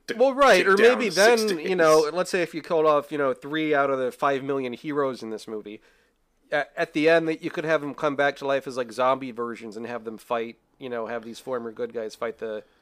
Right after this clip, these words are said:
Speaker 2: the original good guys. In one of the video games, they made Liu Kang possessed by the bad guys, and he was, like, an evil zombie Liu Kang or something. Um, yeah, I mean,
Speaker 1: Yeah,
Speaker 2: there's
Speaker 1: that'd
Speaker 2: some
Speaker 1: be cool.
Speaker 2: Yeah, there, there's, there's different things you could do here. Instead, you get this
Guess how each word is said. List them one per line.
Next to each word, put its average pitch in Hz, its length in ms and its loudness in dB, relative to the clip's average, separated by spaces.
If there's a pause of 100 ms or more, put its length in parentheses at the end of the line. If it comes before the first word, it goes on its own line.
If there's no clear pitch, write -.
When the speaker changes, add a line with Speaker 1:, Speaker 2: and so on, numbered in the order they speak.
(300)
Speaker 2:
the 123 80 -10
original 123 320 -6
good 110 180 -8
guys. 107 280 -8
In 117 100 -10
one 135 100 -4
of 135 60 -6
the 123 60 -12
video 131 340 -4
games, 110 480 -8 (360)
they 135 100 -2
made 123 200 -6
Liu 127 200 -6
Kang 117 400 -4
possessed 117 500 -6
by 113 140 -4
the 110 320 -12
bad 110 340 -6
guys, 107 320 -8
and 101 100 -18
he 117 80 -14
was, 117 200 -12
like, 104 180 -14
an 110 100 -12
evil 110 360 -12
zombie 110 400 -8
Liu 110 160 -14
Kang 107 280 -12
or 101 100 -14
something. 104 400 -16 (400)
Um, 120 380 -8
yeah, 156 300 2
I 147 60 -6
mean, 147 140 -2
Speaker 1:
Yeah, 135 40 -10
Speaker 2:
there's 294 200 -4
Speaker 1:
that'd - 0 -
Speaker 2:
some 185 140 0
Speaker 1:
be 147 100 -4
cool. - 320 -10 (120)
Speaker 2:
Yeah, 285 160 0
there, 220 160 -4
there's, 214 220 -12
there's 220 300 -10
different 269 240 -8
things 214 180 -8
you 175 80 -12
could 156 240 -10 (360)
do 254 120 -6
here. 240 180 2
Instead, 214 380 -2
you 220 80 -8
get 185 220 -4
this 160 280 -2